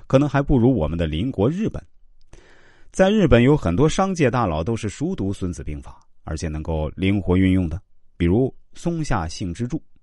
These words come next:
也就是松下电器的创始人，再比如优衣库的创始人柳正景，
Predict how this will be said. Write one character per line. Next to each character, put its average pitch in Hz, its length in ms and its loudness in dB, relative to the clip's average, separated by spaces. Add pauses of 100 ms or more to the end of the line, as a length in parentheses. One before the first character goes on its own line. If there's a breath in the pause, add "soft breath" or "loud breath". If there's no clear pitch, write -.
(520 soft breath)
也 90 140 2
就 87 100 2
是 82 140 -4
松 127 200 0
下 107 140 2
电 95 220 -2
器 - 120 -6
的 - 120 -6
创 69 180 -6
始 - 120 -12
人， - 160 -14 (540)
再 98 160 2
比 73 120 -6
如 65 140 -12 (200 loud breath)
优 147 240 4
衣 165 140 0
库 135 200 2
的 92 100 4
创 95 200 2
始 82 160 -4
人 92 200 0
柳 85 220 -2
正 160 180 -2
景， 73 400 -10